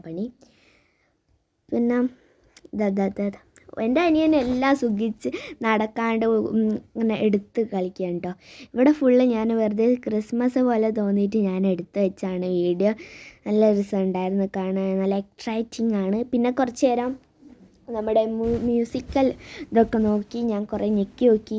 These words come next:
പിന്നെ ഇതാ നല്ല അഫോർഡബിൾ റേറ്റിൽ ചിലതുണ്ട്,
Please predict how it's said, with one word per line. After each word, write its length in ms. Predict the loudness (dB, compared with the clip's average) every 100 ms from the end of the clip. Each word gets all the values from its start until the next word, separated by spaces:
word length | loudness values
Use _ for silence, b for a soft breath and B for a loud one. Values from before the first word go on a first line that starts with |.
| -6
പിന്നെ 200 | -4 -4
ഇതാ 120 | -4 -4 -6 B -2
നല്ല 160 | 2 2 2 0
അഫോർഡബിൾ 680 | 0 2 4 4 4 2 0 0 0
റേറ്റിൽ 380 | 0 -2 -2 -2 -2 _ _ -6
ചിലതുണ്ട്, 580 | 0 2 2 2 0